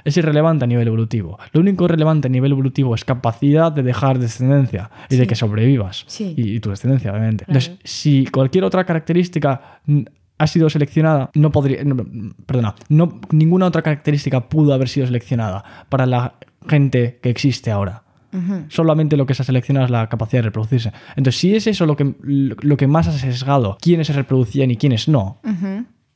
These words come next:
Speaker 1: que, que yo creo que es así, tendría mucho sentido que ahora nuestra mentalidad y la capacidad, los, los mental pathways, los caminos mentales, la,
Speaker 2: Sí.
Speaker 1: la conexión entre neuronas y la, la manera de pensar que tenemos, ya no es que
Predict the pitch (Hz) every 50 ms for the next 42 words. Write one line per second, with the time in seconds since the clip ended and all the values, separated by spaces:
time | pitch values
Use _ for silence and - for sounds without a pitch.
0 | _ - 113 78 - _ _ - 123 120 110 117 107 107 107 - 104 - 147 131
1 | 107 - - 143 139 143 170 180 170 180 190 220 196 220 208 208 190 180 180 196
2 | 190 170 170 160 - 147 143 143 135 101 98 - - _ - _ - 143 131 -
3 | 139 127 120 120 117 113 117 123 139 151 156 147 131 113 110 107 120 117 117 107
4 | - 131 131 143 147 147 - - - - 139 131 123 117 - - - - 101 127
5 | 120 113 110 110 104 101 104 107 - 139 147 143 139 127 - 151 143 - 120 98
6 | 101 101 - 113 113 - 120 131 139 143 147 139 139 127 135 135 131 127 139 139
7 | 135 127 120 - 95 123 131 123 - - 131 120 - 127 123 - - 156 147 143
8 | 139 143 135 131 135 143 147 135 120 110 - - - - - - - 131 127 123
9 | 120 - 123 127 120 120 127 135 143 143 139 131 - 127 120 143 135 131 127 -
10 | 135 143 135 113 104 - - 131 127 - _ _ _ _ _ - 151 151 151 147
11 | 143 - - 151 135 127 - - -